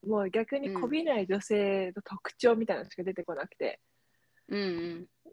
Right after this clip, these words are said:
Speaker 1: だから、うちはもうそれの逆がこびる女性だってことを
Speaker 2: うんうん。
Speaker 1: 認識、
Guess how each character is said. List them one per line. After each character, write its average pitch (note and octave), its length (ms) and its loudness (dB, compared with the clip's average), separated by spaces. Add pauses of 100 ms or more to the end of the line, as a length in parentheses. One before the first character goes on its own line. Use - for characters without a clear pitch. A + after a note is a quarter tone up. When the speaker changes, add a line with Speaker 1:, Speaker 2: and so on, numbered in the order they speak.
(440)
Speaker 1:
だ A3+ 140 2
か G3+ 120 8
ら、 G3 40 8
う G3 80 6
ち A#3+ 140 8
は A#3+ 120 12
も A#3 120 4
う - 20 2
そ A#3+ 140 2
れ B3+ 200 8
の D#4 200 6
逆 A3 440 0
が F#4 360 6
こ - 160 -2
び A3+ 120 4
る F#3+ 120 2
女 F#3+ 160 -4
性 F#3 180 0
だ F#3+ 60 4
っ G3 120 2
て - 100 -10
こ E3+ 120 -6
と F#3 160 -2
を G#3 420 6 (520)
Speaker 2:
う - 40 -8
ん F3 480 -6 (540)
う - 20 -16
ん。 - 0 -
Speaker 1:
認 F#3+ 200 2
識、 E3+ 580 -4